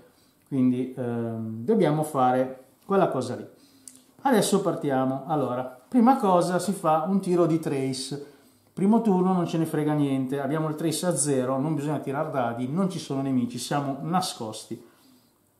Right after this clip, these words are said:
Secondo turno si, eh, va a riempire il launcher, questo è importante. Questo bag voi lo andate a costruire durante la partita,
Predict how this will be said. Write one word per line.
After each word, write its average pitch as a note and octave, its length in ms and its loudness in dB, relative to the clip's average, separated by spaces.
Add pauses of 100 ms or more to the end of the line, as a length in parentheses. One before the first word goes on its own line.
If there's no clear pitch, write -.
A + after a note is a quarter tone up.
(280)
Secondo A#3 500 4
turno F3+ 440 2
si, F3+ 320 -2
eh, - 40 -10
va F3 580 2
a G3 60 6
riempire G3 440 2
il D3+ 240 -2
launcher, B2+ 400 -2
questo A3 240 0
è F3+ 40 0
importante. B2 640 -6 (340)
Questo G#3 360 2
bag F3 420 2
voi E3 180 2
lo D3 140 2
andate D#3 480 2
a B2 60 -4
costruire D3+ 520 -4
durante C#3 320 -2
la B2+ 80 -2
partita, C#3 680 -4